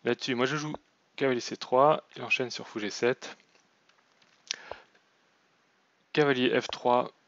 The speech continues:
là c'est vraiment les coups que je joue, euh, que je joue toujours. On les retrouvera d'ailleurs dans d'autres parties, parce que bizarrement, euh, euh, les parties se ressemblent un petit peu, les cinq que je vais vous montrer. Cavalier F trois,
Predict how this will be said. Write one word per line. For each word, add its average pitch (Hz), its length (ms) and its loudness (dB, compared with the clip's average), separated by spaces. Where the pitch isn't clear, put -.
là 123 120 0
c'est 123 140 2
vraiment 117 200 6
les 139 80 6
coups 135 220 -10
que 123 80 0
je 117 40 0
joue, 127 240 2
euh, 117 120 4
que 104 60 -16
je 123 60 -8
joue 139 60 -6
toujours. 131 320 -2
On 147 100 2
les 131 80 4
retrouvera 165 320 6
d'ailleurs 147 220 8
dans 123 100 2
d'autres 131 180 0
parties, 143 300 -2
parce 151 160 0
que 120 80 -10
bizarrement, 117 580 2
euh, 110 180 0
euh, - 160 -12
les - 100 -8
parties - 260 -4
se - 60 -6
ressemblent 123 300 0
un 104 60 -2
petit - 120 -12
peu, 123 140 -2
les 120 80 -2
cinq 120 260 -4
que 117 120 -8
je 113 60 -2
vais 107 40 -4
vous 107 80 -8
montrer. 123 300 -8
Cavalier 120 340 6
F - 80 -12
trois, 139 540 8